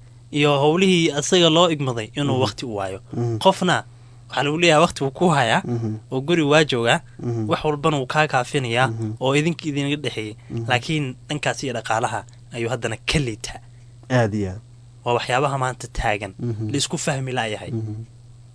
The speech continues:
Speaker 1: Ma garanaysaa, Yusufow?
Speaker 2: Mhm.
Speaker 1: Een, badi haddana markay dhanka psychologist, maar dadka la taliyaasha, dadka
Speaker 2: Mhm.
Speaker 1: ila tali su'aalaha imaadaan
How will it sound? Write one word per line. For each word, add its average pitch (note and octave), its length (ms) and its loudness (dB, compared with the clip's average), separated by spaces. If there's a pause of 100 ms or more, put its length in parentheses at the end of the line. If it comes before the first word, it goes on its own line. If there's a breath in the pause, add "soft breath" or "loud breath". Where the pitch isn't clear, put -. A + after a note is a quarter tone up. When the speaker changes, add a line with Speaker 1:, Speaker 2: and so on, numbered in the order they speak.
(240)
Speaker 1:
Ma A#2+ 60 -14
garanaysaa, D3+ 300 0
Yusufow? D3 280 -2 (120)
Speaker 2:
Mhm. A2 260 -4 (280)
Speaker 1:
Een, C3 400 0 (520)
badi D#3 200 2
haddana D3+ 380 -2
markay D3+ 300 -6
dhanka D#3+ 300 -6
psychologist, C3+ 720 -8
maar B2+ 180 -4
dadka C3 280 -8
la A#2 120 -6
taliyaasha, C3 560 -2 (280 soft breath)
dadka A2+ 200 -4
Speaker 2:
Mhm. D3 80 -6
Speaker 1:
ila F3+ 120 2
tali D#3 260 -2
su'aalaha C#3 480 2
imaadaan C3 420 2